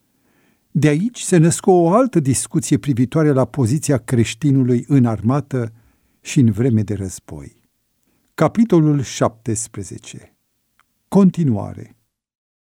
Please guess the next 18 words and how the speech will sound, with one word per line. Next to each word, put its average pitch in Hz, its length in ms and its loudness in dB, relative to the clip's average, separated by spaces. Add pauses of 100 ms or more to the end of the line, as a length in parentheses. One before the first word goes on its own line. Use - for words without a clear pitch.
(1400)
„Deci, 180 680 -2
domnule 135 480 2
locotenent”, 110 720 0
spuse - 480 -10
hagiul, 107 640 -12 (680)
„creștinismul 151 760 2
adevărat, 120 800 -2 (500)
Biblia 107 800 -2 (480)
și - 220 -8
biserica 127 580 -2
mea 120 400 0 (160)
adventistă 113 680 -4
de 110 100 -4
ziua 110 240 -2
șaptea, 110 600 -12 (760)
susțin 143 720 0
cu 131 200 -6
tărie 143 520 -2